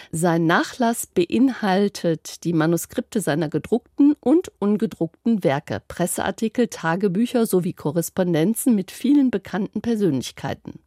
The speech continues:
Bekannt wurde Roth vor allem mit seinem Gedichtband Ein Mensch, der neunzehnhundertfünfunddreißig herauskam.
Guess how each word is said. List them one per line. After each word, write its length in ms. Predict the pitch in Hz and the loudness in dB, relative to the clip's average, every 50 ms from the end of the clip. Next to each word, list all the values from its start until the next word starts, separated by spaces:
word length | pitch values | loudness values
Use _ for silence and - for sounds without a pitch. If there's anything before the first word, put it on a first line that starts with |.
| _ - - - - - - - - - - - | _ -20 -20 -20 -20 -20 -20 -20 -20 -20 -10 -2
Bekannt 480 | - 175 - - - 196 320 349 - - | -2 -2 0 2 4 4 4 4 4 0
wurde 160 | 254 214 233 | 2 2 4
Roth 320 | 185 160 180 208 220 - | 4 4 4 2 2 0
vor 300 | - - - 185 151 - | -4 -2 -2 -2 0 2
allem 340 | 143 165 185 208 240 254 240 | 2 2 4 4 6 4 4
mit 160 | 208 180 - | 4 0 0
seinem 380 | - 170 156 160 170 160 165 160 | 0 0 2 2 2 2 2 0
Gedichtband 720 | - 165 147 208 220 - - _ 208 185 185 202 202 - - _ | 0 0 0 0 -4 -4 -4 _ -2 -2 -2 -2 -4 -6 -10 _
Ein 300 | - 151 175 196 202 208 | -4 -2 0 0 0 2
Mensch, 420 | 220 220 180 120 104 - - - - - - - - - _ _ | 2 2 0 0 -2 -6 -8 -12 -12 -16 -20 -20 -20 -20 _ _
der 140 | 170 165 185 | -2 0 0
neunzehnhundertfünfunddreißig 1400 | 170 156 165 185 180 - 208 202 196 175 170 170 - 185 185 180 202 226 - - - - 127 - - - - | 0 0 0 0 0 0 0 2 2 2 0 0 -2 -2 0 0 0 0 0 -2 -2 -2 -4 -6 -10 -8 -8
herauskam. 560 | - 120 139 - - - - - - - - | -8 -6 -6 -6 -6 -8 -8 -8 -8 -6 -8